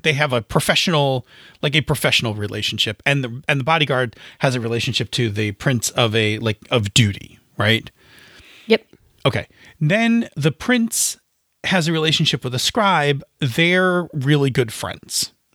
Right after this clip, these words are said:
Speaker 1: right?
Speaker 2: Yeah.
Speaker 1: Like, maybe they grew up together, whatever.
Speaker 2: Yeah.
Speaker 1: And then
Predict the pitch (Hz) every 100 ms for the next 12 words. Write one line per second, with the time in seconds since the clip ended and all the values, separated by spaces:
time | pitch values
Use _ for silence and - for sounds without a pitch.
0 | - 127 131 208 147 143 135 113 120 127
1 | - - 123 117 113 113 107 107 107 -
2 | _ _ _ - - - 208 - _ -
3 | 143 190 285 165 135 139 151